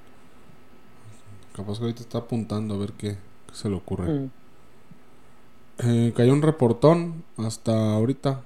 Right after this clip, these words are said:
Speaker 1: del buen Ramiro Puentes. "Saludos, amigos, estuve unos días sin seguirlos, pero aquí estamos y el juego volvimos a las andadas".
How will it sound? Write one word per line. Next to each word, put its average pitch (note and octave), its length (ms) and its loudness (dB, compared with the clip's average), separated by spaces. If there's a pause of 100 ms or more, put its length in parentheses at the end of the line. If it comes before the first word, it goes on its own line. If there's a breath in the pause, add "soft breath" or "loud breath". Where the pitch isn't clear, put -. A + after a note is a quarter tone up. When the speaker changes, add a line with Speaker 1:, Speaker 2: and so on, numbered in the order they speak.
(140)
Speaker 1:
del G#2+ 580 -4
buen A#2+ 320 2
Ramiro B2 320 2
Puentes. C3 640 2 (680 soft breath)
"Saludos, D3 320 4
amigos, D#3+ 320 6
estuve D3 240 2
unos D#3 200 2
días D3+ 240 4
sin C#3 120 -2
seguirlos, C#3 640 2
pero A2 120 0
aquí G2+ 140 -6
estamos D3 520 -4
y A#2 140 -2
el A2 100 0
juego C3 220 0
volvimos B2+ 380 0
a B2 60 -4
las G2 160 -6
andadas". F#2 760 -8